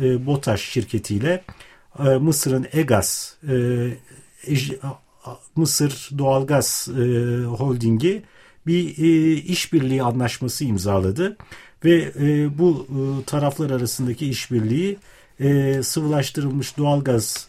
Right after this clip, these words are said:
e, ih-, ticaretine mümkün kılacak, doğalgaz altyapısı ve yeraltı depolarına yönelik işbirliğini mümkün kılacak. Şimdi Yunanistan basını bu anlaşmaların imzalanmasıyla beraber hayretle, e,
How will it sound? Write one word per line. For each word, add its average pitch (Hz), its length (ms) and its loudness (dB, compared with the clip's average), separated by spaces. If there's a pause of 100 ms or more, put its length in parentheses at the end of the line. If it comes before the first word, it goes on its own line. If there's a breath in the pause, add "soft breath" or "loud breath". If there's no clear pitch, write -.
(120)
e, 120 380 -2
ih-, 127 300 -4 (420)
ticaretine 123 680 -2
mümkün 120 360 0
kılacak, 151 520 -2
doğalgaz 143 480 0
altyapısı 147 680 -2
ve 147 80 2
yeraltı 139 540 0 (180)
depolarına 120 560 -2 (120)
yönelik 135 360 -2 (380 loud breath)
işbirliğini 139 600 0
mümkün 151 360 0
kılacak. 104 400 -2
Şimdi 156 240 -4
Yunanistan 160 680 0
basını 147 440 0 (440 loud breath)
bu 190 140 4
anlaşmaların 131 720 0
imzalanmasıyla 139 960 0
beraber 107 460 0 (320 loud breath)
hayretle, 175 600 2
e, 202 320 -4